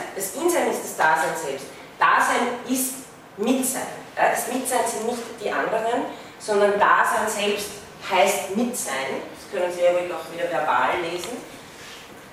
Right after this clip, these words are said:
Dasein, das Insein ist Mitsein mit anderen, das innerweltliche An-sich-Sein dieser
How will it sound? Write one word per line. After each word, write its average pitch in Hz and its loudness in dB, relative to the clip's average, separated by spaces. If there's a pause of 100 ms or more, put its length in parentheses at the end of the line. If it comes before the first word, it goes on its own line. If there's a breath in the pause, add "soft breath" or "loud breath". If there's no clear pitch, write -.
(400)
Dasein, 233 6
das - -2
Insein 294 2
ist - -2
Mitsein 262 0
mit 175 -2
anderen, 214 0
das 208 2
innerweltliche 220 4 (100)
An-sich-Sein 196 4
dieser 196 2